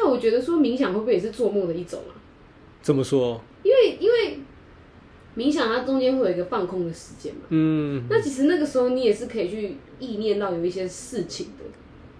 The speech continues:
Speaker 2: 嗯。
Speaker 1: 那做梦也是一样啊。
Speaker 2: 但其实冥想没有真的进入睡眠的阶段。
Speaker 1: 对，对，对，因为做梦也是。
Speaker 2: 应该就差在这个吧。做梦前面是经过睡眠的啊。
Speaker 1: 但是他做梦的那个睡眠是在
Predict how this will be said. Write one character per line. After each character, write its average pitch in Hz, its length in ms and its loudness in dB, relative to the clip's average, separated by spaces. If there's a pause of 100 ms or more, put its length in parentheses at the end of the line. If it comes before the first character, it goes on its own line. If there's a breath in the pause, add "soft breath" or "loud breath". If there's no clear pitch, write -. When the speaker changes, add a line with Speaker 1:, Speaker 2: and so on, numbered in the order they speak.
(800)
Speaker 2:
嗯。 131 320 2 (440)
Speaker 1:
那 415 160 2
做 415 180 10
梦 349 140 6
也 180 100 4
是 220 100 -6
一 180 120 -2
样 165 140 0
啊。 - 200 -14 (400)
Speaker 2:
但 320 160 8
其 185 140 2
实 175 80 6
冥 170 180 10
想 185 160 6
没 180 80 4
有 160 120 6
真 175 200 4
的 160 80 6
进 143 300 2
入 123 180 -4
睡 135 240 2
眠 104 220 -6
的 107 80 -8
阶 120 180 -6
段。 277 120 4
Speaker 1:
对， 262 120 6
对， 240 120 10
对， 190 280 6
因 349 100 4
为 392 60 4
做 349 140 -2
梦 285 60 6
也 170 80 8
是。 175 80 8
Speaker 2:
应 160 40 6
该 170 80 0
就 165 40 0
差 135 100 0
在 127 100 -2
这 120 140 -2
个 - 60 -4
吧。 - 120 -12 (840)
做 - 180 -2
梦 240 220 2 (100)
前 165 200 4
面 226 120 6
是 233 160 4
经 196 220 2
过 185 140 4
睡 170 240 4
眠 113 200 -2
的 110 80 -4
啊。 110 80 -6
Speaker 1:
但 392 120 4
是 403 60 10
他 359 60 2
做 349 200 4
梦 294 200 4
的 214 120 4
那 247 100 2
个 226 100 4
睡 226 140 0
眠 175 140 0
是 202 100 -2
在 220 320 -4